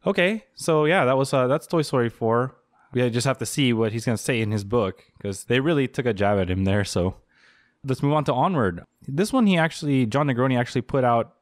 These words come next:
an article on the Pixar theory, how Onward fits. Nelson, y-, you wanna go into that one?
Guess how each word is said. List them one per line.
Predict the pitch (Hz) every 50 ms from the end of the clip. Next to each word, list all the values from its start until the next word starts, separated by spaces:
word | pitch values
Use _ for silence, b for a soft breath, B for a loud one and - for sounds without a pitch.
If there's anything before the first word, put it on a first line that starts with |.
| _ _ _
an | - 107 104
article | 107 147 185 202 185 - 120 98 85 87 - _ _ _ _ _ _ _ _ _ _
on | - 113 110 107 107 104 107 104
the | 104 104
Pixar | - 120 - - 123 113
theory, | 110 - 110 107 107
how | 104 110 107
Onward | - 110 113 113 113 107 101 95
fits. | - - 127 113 98 98 - - - - - b b b b b b b b b -
Nelson, | 123 117 127 143 147 147 131 127 120 117 110 80 85
y-, | 98 107 - -
you | 123 127 120 123
wanna | 127 127 127 123
go | 117 120 123
into | 123 127 - 131
that | 117 120 139
one? | 165 202 240